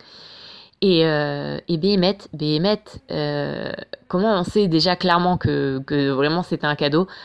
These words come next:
Parce que lui-même, il le dit, mais aussi il raconte que, que, bon, après, on va raconter ce qu'il a fait pour s'en sortir des dettes.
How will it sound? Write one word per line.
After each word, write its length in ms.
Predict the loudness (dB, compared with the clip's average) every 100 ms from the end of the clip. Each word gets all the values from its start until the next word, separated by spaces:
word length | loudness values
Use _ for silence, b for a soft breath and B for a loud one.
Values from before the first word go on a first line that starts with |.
| B -10
Parce 140 | -2
que 80 | 2
lui-même, 360 | 4 4 4
il 120 | 4 4
le 100 | 2
dit, 240 | 0 -4 B B B
mais 80 | -2
aussi 220 | 0 0 0
il 60 |
raconte 420 | 2 0 0 -4
que, 460 | 0 2 4 2 0 B B B B -6
que, 120 | -2
bon, 220 | 2 2 0 -4
après, 380 | 0 2 6 4 2 -4
on 60 | 0
va 100 | 2
raconter 300 | 2 0 0
ce 80 |
qu'il 120 | 0 2
a 120 | 2
fait 260 | 0 -2 -8
pour 140 | -12
s'en 160 | -6 -4
sortir 340 | -4 -2 0
des 120 | 2
dettes. 260 | 2 0